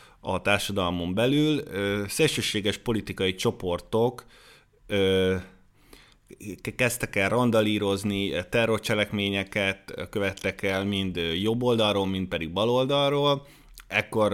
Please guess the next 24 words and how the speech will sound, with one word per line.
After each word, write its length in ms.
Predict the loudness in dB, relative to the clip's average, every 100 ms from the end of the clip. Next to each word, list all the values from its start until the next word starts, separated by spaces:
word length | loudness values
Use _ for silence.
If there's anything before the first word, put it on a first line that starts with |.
| 0
ekkor 260 | -2 -2
zajlottak 560 | 0 0 0 -4 -6 -6
ugye 260 | -2 -2 0 0 -2 -4 -6
a 140 | -6
franciaországi, 840 | -2 -2 0 0 0 -2 -2 -2
majd 240 | -2 -4 -4
később 460 | -4 -2 -4 -4
a 420 | -2 0 0 -2 -2
világ, 440 | -2 0 0 -2
ö, 360 | -4 -2 -2 -4 -6
más, 560 | -4 -4 -4 -6 -6 -4
ö, 120 | 2 4
tájére 400 | 4 2 0 -2
is 160 | -2 0
átgyűröző 640 | 0 0 -2 -4 -4 -4
diáklázadások. 1300 | -2 2 4 4 0 0 -2 -2 -2 0 0 0 -4 -18 -20 -20 -20 -20 -8
Az 180 | 0 4
ő 280 | 6 6
jelszavaik 880 | 6 6 6 4 2 2 2 0 -6
is 180 | -8 -6
elő-, 380 | -2 0 0 2
előkerülnek 760 | 0 0 -2 -2 -2 -4 -6
a 60 | -8
filmben, 640 | -2 0 2 2 2 0